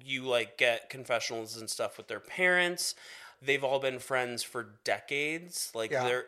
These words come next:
Speaker 1: their parents, I guess, were friends, and so, like, they all became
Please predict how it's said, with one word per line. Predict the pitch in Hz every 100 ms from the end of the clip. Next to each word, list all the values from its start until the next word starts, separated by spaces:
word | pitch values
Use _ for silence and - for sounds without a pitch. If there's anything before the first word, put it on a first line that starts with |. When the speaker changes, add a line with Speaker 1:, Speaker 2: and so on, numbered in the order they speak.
| 135
Speaker 1:
their | 139
parents, | 131 - 135 131 131
I | 135
guess, | 131 -
were | 123
friends, | 135 120 117 113
and | 113 107
so, | - 120
like, | 110 110
they | 110 110
all | 113
became | 113 - 120 110 107